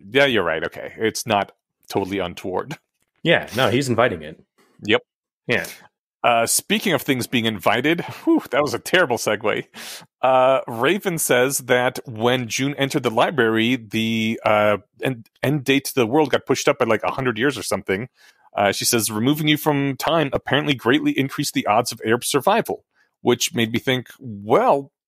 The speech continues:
Speaker 1: maybe the Uther hobos were onto something here with this whole killing June idea,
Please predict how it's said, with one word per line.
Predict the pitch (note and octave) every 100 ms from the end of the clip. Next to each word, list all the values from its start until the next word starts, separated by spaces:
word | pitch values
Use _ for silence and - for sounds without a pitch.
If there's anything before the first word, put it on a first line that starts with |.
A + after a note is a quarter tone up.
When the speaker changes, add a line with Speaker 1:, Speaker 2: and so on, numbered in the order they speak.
| _
Speaker 1:
maybe | A#2 A2 A2 A#2 C#3 D3+ D3+ C#3 A#2+ C3
the | C3 C3+ B2 _
Uther | E3 - D#3
hobos | C3 A2 A2+ B2 A#2
were | A#2+ B2 G2+
onto | E3 G3
something | A2+ A2+ A2 G#2
here | G2+ A2
with | A2
this | A2
whole | C3 A#2
killing | - C3 A2+
June | - F3+
idea, | A#2 F2+ F2+ F#2